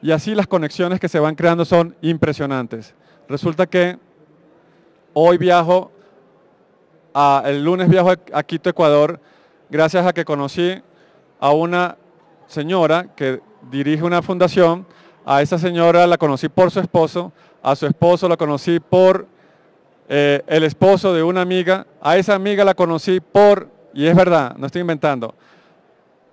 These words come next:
por alguien que escucha el Café del Mundo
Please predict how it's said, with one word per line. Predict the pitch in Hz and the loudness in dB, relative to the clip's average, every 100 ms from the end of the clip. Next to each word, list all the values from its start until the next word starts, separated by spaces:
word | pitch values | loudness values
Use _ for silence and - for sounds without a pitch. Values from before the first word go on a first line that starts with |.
| _ _ _ _ | _ _ _ _
por | 175 175 | 2 6
alguien | 202 233 254 | 6 4 -2
que | 220 | -4
escucha | 190 156 214 247 247 | -4 -4 -4 -2 -2
el | 233 | -2
Café | 190 170 202 | -2 0 0
del | 214 208 | 2 2
Mundo | 214 202 190 208 | 2 2 0 -2